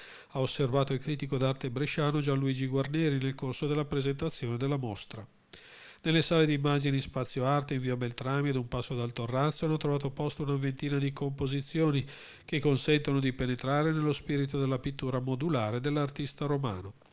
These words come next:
"Tutte le cose sono, non sono né brutte né belle, sono soltanto", è quanto afferma lo stesso De Santis rileggendo la sua pittura come un iconogramma universale che consente di cogliere il tutto nel finito.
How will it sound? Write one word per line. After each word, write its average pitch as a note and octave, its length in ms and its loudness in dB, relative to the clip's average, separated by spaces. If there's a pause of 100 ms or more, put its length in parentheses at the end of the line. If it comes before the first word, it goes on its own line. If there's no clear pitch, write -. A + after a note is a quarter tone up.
(580)
"Tutte G3+ 300 2
le E3+ 120 8
cose D#3+ 400 4
sono, C#3+ 640 4
non C3 200 0
sono C#3 340 4
né B2+ 160 2
brutte D#3 420 0
né E3+ 140 2
belle, A2 340 0
sono E3+ 440 0
soltanto", B2+ 800 -4 (340)
è D3 140 -4
quanto D#3+ 300 4
afferma D3+ 360 2
lo C#3+ 100 4
stesso C#3+ 320 -2
De B2+ 120 0
Santis C#3 640 -2
rileggendo C#3 560 2
la C3 80 2
sua B2 180 -4
pittura B2 460 -4
come C#3 220 0
un C3+ 420 2
iconogramma D3 760 0
universale C3 800 0 (320)
che D3+ 160 -2
consente D#3+ 480 2
di C#3 140 2
cogliere C#3 420 2
il E3+ 140 -4
tutto B2 340 -2
nel C#3+ 180 2
finito. B2+ 600 -4